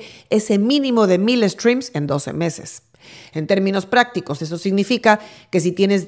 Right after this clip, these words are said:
diez canciones y cada una tiene ochocientos streams,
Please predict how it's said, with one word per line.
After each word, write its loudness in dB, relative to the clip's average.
diez 4
canciones 0
y -10
cada 4
una 0
tiene 0
ochocientos -4
streams, 0